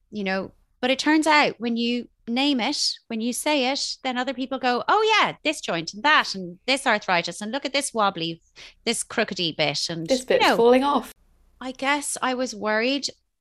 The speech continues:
Speaker 1: financially, of course, but I had, I think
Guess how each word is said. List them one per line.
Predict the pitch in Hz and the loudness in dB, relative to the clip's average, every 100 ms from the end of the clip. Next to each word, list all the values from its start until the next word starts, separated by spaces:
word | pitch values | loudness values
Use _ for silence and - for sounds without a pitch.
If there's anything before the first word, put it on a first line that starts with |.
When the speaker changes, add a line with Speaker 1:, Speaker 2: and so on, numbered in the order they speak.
| _ | _
Speaker 1:
financially, | - 208 185 180 214 - 302 370 359 _ _ - | -12 -8 -6 -6 -6 -10 -8 -8 -10 _ _ -20
of | 190 | -18
course, | - 180 226 311 - - - - _ _ _ _ _ _ - | -10 -8 -6 -10 -10 -12 -12 -18 _ _ _ _ _ _ -4
but | 240 - _ _ - | -2 -2 _ _ -8
I | 262 | -6
had, | 262 - 311 330 339 339 339 339 339 - _ _ _ _ _ _ _ _ _ _ _ _ _ _ - | -6 -4 -2 0 0 -2 -4 -6 -8 -12 _ _ _ _ _ _ _ _ _ _ _ _ _ _ -6
I | 285 294 | 0 0
think | 285 - 359 381 392 | -2 0 2 2 -2